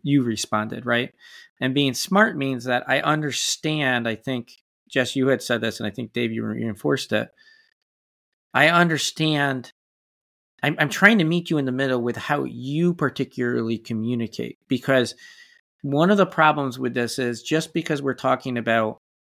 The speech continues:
needing to line up with the framework, it doesn't make us all identical communicators and, and identical workers and identical passions. You know, we're, we're talking about principles that we live by, but not actually how we live our life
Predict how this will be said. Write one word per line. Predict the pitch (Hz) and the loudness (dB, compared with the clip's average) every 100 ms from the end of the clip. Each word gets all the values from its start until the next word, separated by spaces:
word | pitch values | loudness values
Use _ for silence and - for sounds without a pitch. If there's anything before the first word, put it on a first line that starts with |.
| _ _ _ _ _ _ | _ _ _ _ _ _
needing | 160 135 135 143 | -4 0 2 2
to | 127 | 0
line | 120 117 123 | 0 2 2
up | 127 123 | 2 0
with | 113 | -4
the | 107 | -6
framework, | - 117 120 139 165 185 - | -4 -4 -4 -4 -4 -6 -8
it | 131 127 | -8 2
doesn't | 151 160 143 | 2 2 -2
make | 139 135 | -2 -2
us | 120 135 | -2 0
all | 120 | 2
identical | 120 110 120 117 107 110 | 0 0 0 -2 -4 -10
communicators | - 113 123 117 - 117 110 107 101 - | -8 -6 -4 -4 -2 -4 -2 -4 -6 -6
and, | 110 113 - | -6 -4 -4
and | 117 107 | -4 -2
identical | 107 107 120 117 110 104 | 0 0 0 -2 -4 0
workers | 127 120 117 110 110 | 0 0 0 0 -2
and | 110 107 | -4 -4
identical | 107 117 110 - - | -2 -2 -4 -8 -14
passions. | - 196 175 - 95 131 - _ _ _ - - - _ _ - | -2 2 2 0 -6 -10 -16 _ _ _ -20 -20 -20 _ _ -2
You | 135 | 2
know, | 131 123 - | 2 2 -2
we're, | 131 143 | 0 0
we're | - 131 | 0 0
talking | 170 175 156 | 2 2 2
about | 127 110 | -2 -4
principles | - 226 214 151 131 113 | -2 2 2 2 -2 -2
that | 123 | -4
we | 123 | -6
live | 113 120 117 | -4 -4 -2
by, | - 110 | 2 2
but | 107 120 | 2 0
not | 147 | 0
actually | 151 147 - 127 | 2 0 0 -4
how | - 151 | 0 2
we | 131 | 2
live | 120 117 | 0 -2
our | 107 110 | -2 4
life | 175 127 113 | 4 4 0